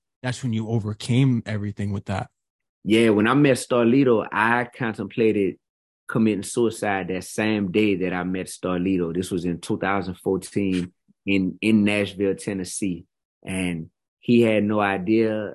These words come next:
Speaker 2: We just met at a studio, just two artists who knew one another from a distance. And we finally met in person. And literally earlier that day, I had contemplated, uh, killing myself and taking my own life, bro. I was really struggling in twenty fourteen and twenty fifteen,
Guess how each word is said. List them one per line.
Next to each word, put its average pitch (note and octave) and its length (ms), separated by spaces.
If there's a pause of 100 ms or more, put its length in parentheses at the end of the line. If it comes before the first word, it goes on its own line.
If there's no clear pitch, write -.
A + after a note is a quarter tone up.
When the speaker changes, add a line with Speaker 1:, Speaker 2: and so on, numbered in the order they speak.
Speaker 2:
We F#2+ 160
just F#2+ 220
met G#2 360
at G2 160
a F#2 40
studio, A2 640
just F#2 240
two - 180
artists A2+ 460
who G2+ 120
knew G2+ 140
one A2 220
another G#2+ 260
from F#2+ 200
a F#2 40
distance. A#2 500 (280)
And F#2 100
we F#2 80
finally G#2 340
met G2+ 200
in G2 120
person. A2+ 460 (240)
And F#2+ 160
literally A2+ 380
earlier G#2+ 380
that F#2+ 200
day, G#2 160
I F#2+ 80
had F#2+ 180
contemplated, F#2 800
uh, E2+ 260 (360)
killing G#2 220
myself F2 420
and E2 120
taking F2 280
my E2+ 120
own E2+ 220
life, E2+ 280
bro. F2 200
I F#2+ 40
was F#2 140
really F#2+ 200
struggling F2+ 580 (320)
in F2 240
twenty G#2+ 340
fourteen G2+ 640
and F2+ 100
twenty F#2 300
fifteen, F2 680